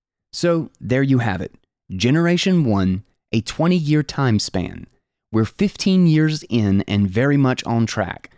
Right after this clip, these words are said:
We have another five years to go before the next generation, and in these five years we will see two more halvings, an enormous amount of speculation,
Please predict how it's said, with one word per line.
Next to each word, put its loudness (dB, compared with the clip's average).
We 2
have 2
another 0
five -2
years 0
to -4
go 2
before -2
the 2
next -2
generation, -2
and 0
in 2
these 0
five 0
years 0
we 2
will 0
see 0
two 0
more 2
halvings, -6
an 2
enormous 2
amount 2
of -2
speculation, 0